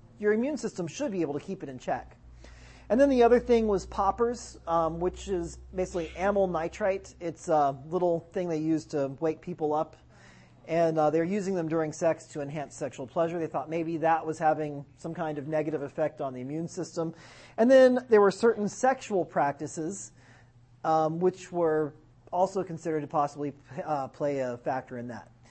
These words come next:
So they include terms like, uh, getting your salad tossed and fisting. And fisting is exactly what it sounds like.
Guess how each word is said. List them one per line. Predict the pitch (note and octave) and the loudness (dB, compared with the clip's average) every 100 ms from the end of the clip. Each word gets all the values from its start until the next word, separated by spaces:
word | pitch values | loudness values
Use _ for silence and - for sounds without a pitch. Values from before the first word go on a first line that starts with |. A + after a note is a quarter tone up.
| - - | -20 -6
So | F#3+ E3+ D#3+ - - | 2 2 2 -8 -14
they | E3 F3+ | -2 0
include | F3+ F3+ D3+ - A3 G3+ D#3+ - - - - | 0 -4 -10 -8 -4 -2 -4 -14 -20 -20 -14
terms | F3+ D#3+ E3+ E3 | -8 -6 -6 -6
like, | C#3+ C#3 C3+ | -4 -4 -4
uh, | C3+ A#2+ - - - | -6 -6 -10 -20 -14
getting | D3+ D#3+ | -10 -8
your | F3+ | -6
salad | - C3+ C#3 | -2 0 -2
tossed | B2+ C3+ D3 - - - | -4 -6 -6 -12 -20 -20
and | B2+ A#2+ | -16 -16
fisting. | - C#3+ - F#2+ D#2 _ _ - - - - A#3 - - - _ - - | -10 -10 -10 -20 -20 _ _ -20 -20 -20 -20 -20 -20 -20 -20 _ -20 -16
And | D3+ D3+ | -12 -4
fisting | A3 A3+ C4+ B3+ | 0 0 0 2
is | A3+ D#3 | 0 -2
exactly | F3+ F3 F3 F3+ | 0 2 2 2
what | F#3+ A3 | 0 0
it | |
sounds | - E3+ C#3+ B2+ | -2 -2 -2 -2
like. | C3 - | -4 -6